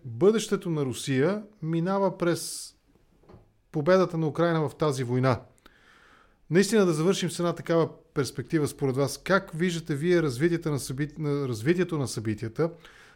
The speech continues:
бъдещето на Русия, ако приемем, че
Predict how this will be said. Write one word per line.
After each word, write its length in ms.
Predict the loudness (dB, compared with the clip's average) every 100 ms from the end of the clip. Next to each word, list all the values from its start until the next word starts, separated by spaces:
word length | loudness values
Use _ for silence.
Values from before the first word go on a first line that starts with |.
| _
бъдещето 460 | 2 2 2 0 0
на 120 | 2
Русия, 480 | 0 -4 -6 -6 -8 -14 -20 -10
ако 240 | -10 -8
приемем, 400 | 0 2 2 0
че 400 | 0 2 2 2